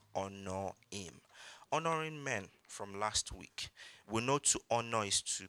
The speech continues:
pay respect, to place someone in high, eh, highly esteem, to value somebody.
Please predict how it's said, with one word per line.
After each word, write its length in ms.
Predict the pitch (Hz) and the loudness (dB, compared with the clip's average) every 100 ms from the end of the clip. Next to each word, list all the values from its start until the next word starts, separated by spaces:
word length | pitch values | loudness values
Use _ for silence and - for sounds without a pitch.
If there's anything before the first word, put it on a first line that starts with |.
| - | -2
pay 180 | 107 101 | 0 0
respect, 960 | 95 - - - 107 107 - - - - - - _ - | 0 0 0 2 2 2 2 2 4 0 -20 -20 _ -6
to 100 | - - | -6 -4
place 240 | 110 113 - | -2 2 2
someone 400 | 107 104 101 95 | 2 -2 -8 -8
in 140 | 92 - | -16 -2
high, 200 | 98 98 95 - - | -2 -2 -6 -10 -6
eh, 120 | 95 101 | -2 4
highly 340 | 104 104 98 | 4 4 0
esteem, 520 | - - - - 104 - | 2 2 2 -2 -4 -6
to 100 | - - - | -6 -6 -4
value 420 | 101 98 98 98 | -2 -4 -6 -2
somebody. 760 | - - 95 - - - - | 0 0 -4 -10 -10 -6 -8